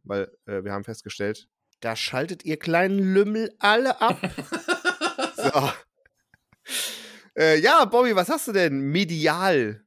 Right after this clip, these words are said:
Speaker 1: wichtig, medial konsumiert
Speaker 2: Ah,
Speaker 1: diese Woche,
Speaker 2: okay, wir machen
Speaker 1: worüber du
Speaker 2: also
Speaker 1: berichten
Speaker 2: ich,
Speaker 1: möchtest?
Speaker 2: ich würde einen Film erwähnen, einfach weil's auch ein bisschen passend ist in, und in die Spielewelt passt. Ich habe mir, ähm, mit Tom Holland, ähm,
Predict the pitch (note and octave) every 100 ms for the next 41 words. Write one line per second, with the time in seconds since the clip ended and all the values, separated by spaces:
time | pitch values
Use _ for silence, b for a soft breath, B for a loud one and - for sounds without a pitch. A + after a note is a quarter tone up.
0 | _ - B2+ - A#2+ - A2+ A2 A2 C3+
1 | C#3 - B2 A#2+ G#2 A#2 B2 A#2 G#2 G2
2 | F#2+ - A2 A2+ A2 D3+ E3+ G#2+ C3 A#2+
3 | - - A2 G2 - G2 - - G#2 C#3
4 | D#3+ - B2 C#3 C3 D#3 F3+ E3 D3 C3
5 | D3+ D3 C3+ A2+ A#2 A2 A2+ - G2+ -
6 | A2 - A2 A#2 A2+ A#2+ G#2 G#2 - -
7 | F#2+ F#2+ F#2+ F#2+ F2 G2+ F#2 F#2+ F#2 D3
8 | D3 A#2+ A2+ A2 - G#2 - B B B
9 | B B B - F2 G#2 G2 G2 F#2+ F#2+
10 | F#2+ F2+ F#2+ F2+ F2 F2 F2+ - - G2+
11 | F2 A2 A2+ B2+ - - - G2 F#2+ F#2+